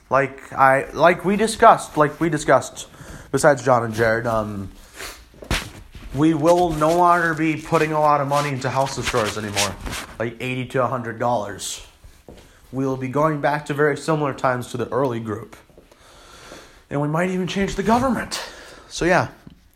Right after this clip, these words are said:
expect that. But besides that, uh, I don't really have anything else to say.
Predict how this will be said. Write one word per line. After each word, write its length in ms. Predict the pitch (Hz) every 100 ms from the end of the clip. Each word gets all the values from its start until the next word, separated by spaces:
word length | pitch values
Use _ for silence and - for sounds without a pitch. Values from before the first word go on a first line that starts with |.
| -
expect 480 | 135 - 233 233 -
that. 340 | 87 - - - _ _ _ _ _ _ _ _ _ _ _ _ - - - - _ -
But 260 | 165 160
besides 500 | 147 156 180 180 151 139
that, 440 | 147 147 147 147
uh, 600 | 143 131 131 123 117 110 - _ _ _ _ _ _ _ - - - -
I 80 | 160
don't 160 | 214 208
really 160 | 208
have 240 | 196 175 180
anything 280 | 180 180
else 140 | 170 175
to 140 | -
say. 320 | - 127 101